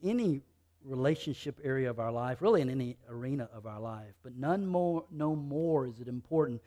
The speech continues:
than in the relationships in our life and, and the intimate relationships in our life like marriage.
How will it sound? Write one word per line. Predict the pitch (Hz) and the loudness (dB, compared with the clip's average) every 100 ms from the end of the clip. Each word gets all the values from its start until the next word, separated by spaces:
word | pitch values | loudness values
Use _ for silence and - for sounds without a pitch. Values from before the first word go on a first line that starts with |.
| - - _ | -18 -20 _
than | 147 | 2
in | 139 | 2
the | 127 | 2
relationships | 127 131 156 - 147 - 143 - - - 135 _ _ - | 2 4 2 2 -6 -4 -8 -8 -20 -20 -20 _ _ -4
in | 135 | -2
our | 127 | 2
life | 131 131 156 | 2 0 -4
and, | 139 143 | -8 -6
and | 131 | -6
the | 123 127 - 170 | -6 -10 -4 4
intimate | 208 - 147 127 123 | 4 4 -2 -2 -4
relationships | 120 117 - 123 - | -6 -6 -6 -12 -10
in | 117 | -10
our | 110 | -6
life | 117 110 104 | -6 -6 -10
like | 104 113 | -16 -16
marriage. | 104 92 80 _ _ | -18 -18 -20 _ _